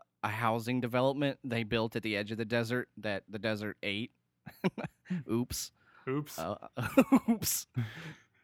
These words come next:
Speaker 1: It's actually a massive, uh, problem now for California. <laughs>
Speaker 2: Ooh, yikes.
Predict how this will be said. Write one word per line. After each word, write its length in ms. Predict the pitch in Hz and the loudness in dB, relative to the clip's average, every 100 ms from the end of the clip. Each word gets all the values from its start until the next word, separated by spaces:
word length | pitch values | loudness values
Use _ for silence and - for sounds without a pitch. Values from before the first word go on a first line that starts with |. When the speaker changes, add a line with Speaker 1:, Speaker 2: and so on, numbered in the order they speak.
| _ - | _ -8
Speaker 1:
It's 140 | 131 | 4
actually 300 | 151 - 143 | 4 4 2
a 60 | 117 | 4
massive, 520 | 117 113 110 113 98 | 4 4 2 -4 -2
uh, 280 | 101 95 95 - | 0 0 -2 0
problem 380 | 113 95 98 92 | 0 2 -2 -4
now 200 | 82 82 | -6 -8
for 260 | - 82 78 | -8 -8 -4
California. 460 | 78 73 64 69 - - | -6 -6 -8 -12 -16 -18
<laughs> 240 | - 196 233 370 - - | -14 -6 0 0 0 -2
Speaker 2:
Ooh, 220 | 214 214 175 | 0 0 0
yikes. 720 | 127 147 - - 285 - | -2 -4 -8 -10 -10 -10